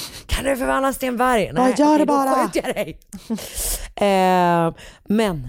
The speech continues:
Speaker 2: det finns förstås också rykten och sägner som säger att varulven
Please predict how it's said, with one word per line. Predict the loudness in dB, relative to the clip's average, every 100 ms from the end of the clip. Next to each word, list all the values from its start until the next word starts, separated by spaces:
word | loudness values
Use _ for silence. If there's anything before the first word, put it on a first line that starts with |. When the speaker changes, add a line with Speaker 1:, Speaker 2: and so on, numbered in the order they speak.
| -10
Speaker 2:
det | -4 -2
finns | -2 -4 -6
förstås | -6 -4 -6 -6
också | -8 -8 -8 -10
rykten | -10 -10 -12 -8 -6 -6 -8 -14
och | -14
sägner | -6 -2 -2 -4 -6 -8
som | -8 -8
säger | -8 -8 -10
att | -10
varulven | -4 0 2 0 -2 -4 -6